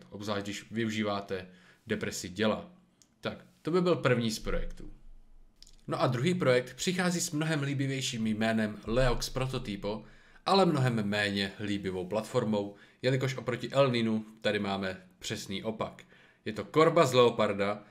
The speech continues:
a věž a dělo z A M X třicet Bčka, což si myslím, že by obzvlášť do hry World of Tanks nebyla vůbec dobrá kombinace.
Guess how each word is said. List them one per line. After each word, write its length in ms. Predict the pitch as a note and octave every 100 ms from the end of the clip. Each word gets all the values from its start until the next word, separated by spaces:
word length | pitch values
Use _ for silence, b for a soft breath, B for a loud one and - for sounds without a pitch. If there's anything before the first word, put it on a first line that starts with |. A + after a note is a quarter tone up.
| B B B
a 80 | G#2+
věž 300 | A#2+ B2+ -
a 80 | A#2
dělo 260 | G#2+ G#2
z 120 | G2+ -
A 100 | A#2+
M 140 | A2+
X 120 | A2
třicet 280 | - B2+ A2+
Bčka, 500 | G2 F#2+ - - F#2+ - B B
což 160 | - C3
si 80 | C3+
myslím, 280 | B2+ C3 A2
že 100 | G#2+
by 100 | -
obzvlášť 540 | A2+ A2 A2 G#2 -
do 300 | A2+ G#2+ G#2
hry 200 | G2 G#2
World 300 | G2+ G2 G2
of 100 | F#2+
Tanks 420 | - F#2+ F#2+ - - B B B
nebyla 540 | A2 B2+ C3+ B2+ A2+
vůbec 400 | G2+ G#2+ G2+ F#2
dobrá 280 | F#2 F2+ F2
kombinace. 680 | - F#2+ F#2+ F2+ F2+ E2+